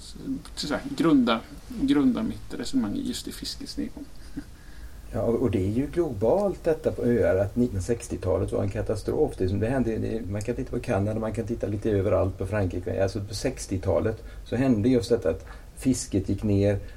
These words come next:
Speaker 2: småskaligt jordbruk gick inte längre, eh, och det fanns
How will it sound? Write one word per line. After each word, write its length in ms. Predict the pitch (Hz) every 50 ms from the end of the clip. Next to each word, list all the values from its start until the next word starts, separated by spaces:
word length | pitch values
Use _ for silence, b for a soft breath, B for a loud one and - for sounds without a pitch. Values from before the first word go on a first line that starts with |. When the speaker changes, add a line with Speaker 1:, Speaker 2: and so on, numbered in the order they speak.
| B B -
Speaker 2:
småskaligt 840 | - - - - 120 123 117 104 92 - - - 90 92 98 104 90 107
jordbruk 600 | 120 117 107 92 85 90 90 98 101 98 - -
gick 220 | 98 95 - -
inte 220 | 101 95 90 101 95
längre, 520 | 98 101 95 95 95 87 90 95 98 98 98 B B B B B B - -
eh, 540 | 95 95 95 95 95 95 95 95 92 90 87 - -
och 360 | - 110 101 98 - - 120 117 110 - - 117 - 104 104
det 100 | 101 98
fanns 460 | 95 117 113 98 95 95 - - -